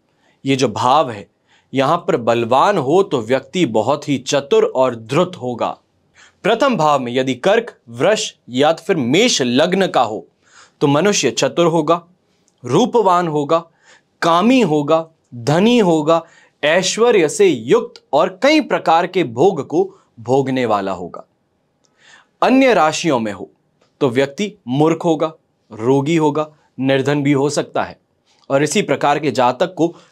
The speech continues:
खांसी, सांस से संबंधित समस्याएं, वात रोग, इन होने की संभावनाएं प्रबल होती हैं।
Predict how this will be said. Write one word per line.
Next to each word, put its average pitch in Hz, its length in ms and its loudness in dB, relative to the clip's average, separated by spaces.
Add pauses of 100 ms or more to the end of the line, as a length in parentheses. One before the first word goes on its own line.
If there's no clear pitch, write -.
(140)
खांसी, 147 540 -2 (360)
सांस 202 640 0
से 185 160 0
संबंधित 147 580 -2
समस्याएं, 117 640 -2
वात 135 400 0
रोग, 139 400 0 (420)
इन 170 220 0
होने 139 360 -2
की 190 200 -6 (200)
संभावनाएं 123 760 0
प्रबल 113 420 -2
होती 101 360 -8
हैं। 80 160 -20